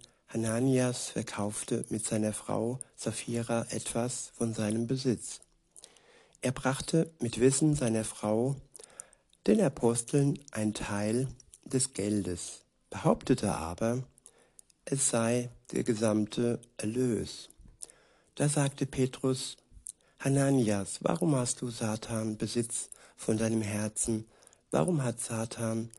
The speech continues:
Besitz von deinem Herzen ergriffen? Du hast den Heiligen Geist belogen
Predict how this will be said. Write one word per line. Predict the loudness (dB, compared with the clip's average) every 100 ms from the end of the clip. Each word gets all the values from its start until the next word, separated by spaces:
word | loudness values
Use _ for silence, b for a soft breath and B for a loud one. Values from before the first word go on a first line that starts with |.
| B B B B
Besitz | -6 -4 -2 -2
von | -4 -2
deinem | 0 0 0
Herzen | 0 -2 -2 -4 -4
ergriffen? | -4 -6 -2 0 0 -2 -8 -14 -20 _ _ _ -20 -20 _ _ -20 -16
Du | -6 -2
hast | 0 0 -2
den | 0
Heiligen | 0 0 -2
Geist | 0 0 0 -2
belogen | -4 0 2 2 0